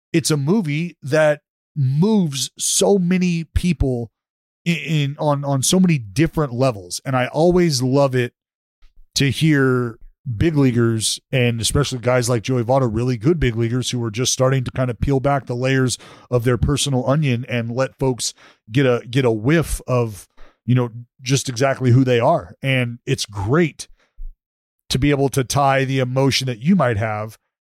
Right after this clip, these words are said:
now with the emotion, you know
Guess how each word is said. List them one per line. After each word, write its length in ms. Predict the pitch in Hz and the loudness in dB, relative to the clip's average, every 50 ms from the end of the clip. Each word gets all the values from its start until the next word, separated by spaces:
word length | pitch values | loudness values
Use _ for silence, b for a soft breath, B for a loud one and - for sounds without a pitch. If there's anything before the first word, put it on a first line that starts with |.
| _ _ _ _ _ _ | _ _ _ _ _ _
now 720 | 127 127 139 151 170 165 147 131 120 117 117 123 131 - _ _ _ _ - | -6 -2 0 2 2 2 2 2 2 0 0 -4 -6 -10 _ _ _ _ -4
with 200 | 120 131 120 - | -2 -2 0 0
the 100 | 139 139 | -2 -2
emotion, 420 | 131 131 135 135 123 - 127 123 | 0 0 0 0 0 -2 -2 -4
you 120 | 127 143 | -4 -2
know 420 | 147 147 139 135 131 131 131 107 | 0 0 2 2 2 0 -2 -4